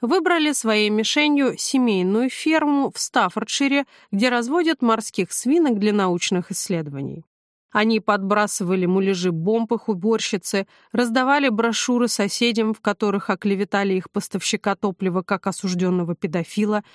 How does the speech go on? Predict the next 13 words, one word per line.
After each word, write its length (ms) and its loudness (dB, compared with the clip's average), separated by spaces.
и 100 2
выложили 540 4
имя 460 2
одного 340 0
работника 640 0
фермы 400 0
патронами 640 0
для 180 -2
дробовика 680 0
у 120 2
него 320 2
перед 380 -2
домом. 440 -4